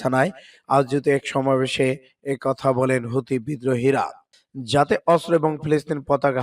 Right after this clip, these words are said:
হাতে অংশ নেয় ক্রুদ্ধ ইয়ামিনী। ফিলিস্তিনদের পক্ষে লড়ে যাওয়ার বার্তা দেয়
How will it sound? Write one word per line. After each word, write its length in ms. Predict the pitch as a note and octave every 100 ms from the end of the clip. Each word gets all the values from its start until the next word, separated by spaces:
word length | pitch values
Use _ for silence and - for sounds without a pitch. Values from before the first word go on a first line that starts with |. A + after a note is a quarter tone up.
| A#2
হাতে 220 | C3+ D3+ C#3
অংশ 160 | C#3 - C3
নেয় 140 | F#3 F#3 _ _ _ -
ক্রুদ্ধ 260 | D#3+ A#2+ D3+ D3 D3
ইয়ামিনী। 400 | C#3+ C#3 C#3 A2+ _ _ _ -
ফিলিস্তিনদের 580 | D#3+ G3 - G3 F3 D#3
পক্ষে 280 | D#3+ - E3+ D#3 D#3+ C#3+ D3
লড়ে 200 | D3 D3 C3+
যাওয়ার 180 | C#3+ A#2
বার্তা 300 | D3+ C#3+ - C#3
দেয় 160 | C#3